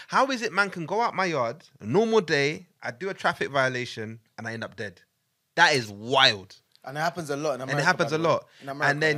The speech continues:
Speaker 1: you
Speaker 2: happens a
Speaker 1: wonder why
Speaker 2: lot.
Speaker 1: people, there's a lot of mistrust for police. I'll give you another example. Obviously, you
Speaker 2: Mm.
Speaker 1: not know my brother was murdered, right?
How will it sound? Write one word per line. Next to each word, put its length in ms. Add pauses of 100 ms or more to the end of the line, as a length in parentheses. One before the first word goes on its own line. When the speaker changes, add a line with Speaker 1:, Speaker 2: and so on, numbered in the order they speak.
(140)
Speaker 1:
you 100
Speaker 2:
happens 80
a 40
Speaker 1:
wonder 280
why 240
Speaker 2:
lot. 120
Speaker 1:
people, 340
there's 140
a 60
lot 160
of 100
mistrust 440
for 80
police. 560 (420)
I'll 140
give 140
you 80
another 240
example. 580
Obviously, 380
you 120
Speaker 2:
Mm. 40
Speaker 1:
not 120
know 280
my 140
brother 220
was 200
murdered, 420
right? 220